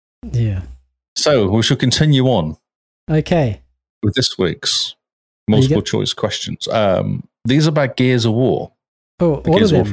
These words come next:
Speaker 1: them.
Speaker 2: franchise.
Speaker 1: Interesting.
Speaker 2: Yep.
Speaker 1: Cool.
Speaker 2: All ten questions are about Gears of War. What is the name of the fictional planet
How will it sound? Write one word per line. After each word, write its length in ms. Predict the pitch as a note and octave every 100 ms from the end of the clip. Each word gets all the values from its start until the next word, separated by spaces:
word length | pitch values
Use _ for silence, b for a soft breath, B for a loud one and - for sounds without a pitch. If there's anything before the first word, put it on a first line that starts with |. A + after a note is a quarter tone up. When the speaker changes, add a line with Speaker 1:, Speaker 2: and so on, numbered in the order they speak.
| F2
Speaker 1:
them. 60 | -
Speaker 2:
franchise. 320 | - - - -
Speaker 1:
Interesting. 560 | - - A2+ C3+ G3+ -
Speaker 2:
Yep. 220 | C#3 C#3+ _ _ _
Speaker 1:
Cool. 200 | - D#3+ C4
Speaker 2:
All 220 | C3 C3
ten 280 | A#2+ B2+ A#2+
questions 400 | - A2 - F2+
are 80 | F2+
about 140 | F2 - - -
Gears 260 | F2 E2
of 100 | D#2+
War. 180 | - - _ _ _ _ _ _ _ _ _ _ _ _ _
What 140 | C#3 G#3
is 160 | A3+
the 40 | F3
name 180 | D#3
of 60 | C#3+
the 60 | A#2+
fictional 400 | - - D#3 C3
planet 440 | A#2+ G2 D2+ -